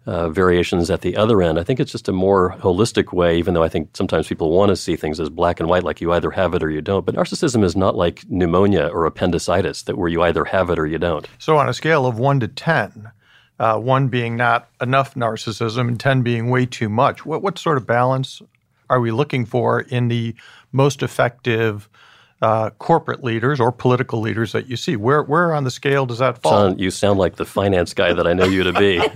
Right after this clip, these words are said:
Speaker 1: Uh,
Speaker 2: I need a number, Kerry. Give me a number.
Speaker 1: Uh, for you, I will say somewhere, uh, between
Speaker 2: Less?
Speaker 1: five and seven.
Speaker 2: <laughs>
Speaker 1: Uh,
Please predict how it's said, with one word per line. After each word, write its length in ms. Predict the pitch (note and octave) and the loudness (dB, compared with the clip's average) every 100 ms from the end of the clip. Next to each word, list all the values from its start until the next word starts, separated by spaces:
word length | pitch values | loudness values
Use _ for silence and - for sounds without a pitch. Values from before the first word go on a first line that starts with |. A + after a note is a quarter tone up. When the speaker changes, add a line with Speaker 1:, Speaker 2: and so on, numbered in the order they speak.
| - | 0
Speaker 1:
Uh, 560 | G3 F#2 F#3+ C4+ A3+ A#3 - - - - | 2 2 2 0 -2 -4 -4 -6 -4 -2
Speaker 2:
I 200 | D3+ A3 | -2 -2
need 100 | G#3 | -2
a 60 | |
number, 380 | C#3 F#3 F#3 G#2+ | 0 0 0 -6
Kerry. 380 | - A2 A#2 C#3 | -4 -2 0 0
Give 140 | E3+ | -2
me 80 | G#3 | 0
a 60 | D#3+ | 0
number. 360 | F#3+ E3 G2 G2+ - F3 - - - | 0 -2 -4 -6 -10 -12 -14 -10 -2
Speaker 1:
Uh, 180 | G2 - - - | -2 -2 -8 -8
for 200 | - A2+ | 0 2
you, 280 | A2+ C#3 | 4 4
I 120 | G#2+ G2 | 4 2
will 140 | F#2 | 0
say 240 | - F#2 | 0 0
somewhere, 580 | F2+ A2 G#2 G2 F#2 F#2+ | 0 2 4 4 4 2
uh, 480 | G2 - F#2+ F2+ - | -2 -2 0 -2 -4
between 480 | F#2 G2 - G#2+ G2 | -10 -6 0 2 4
Speaker 2:
Less? 320 | E2 - - | 0 -2 -10
Speaker 1:
five 540 | - - A#2 A#2 A#2+ | -10 -2 0 2 2
and 140 | - - | 0 0
seven. 460 | - B2 A2 E2+ E2 | 0 0 0 -4 -4
Speaker 2:
<laughs> 80 | F#3 | -2
Speaker 1:
Uh, 360 | G#2+ F#2 F#2 | 0 0 0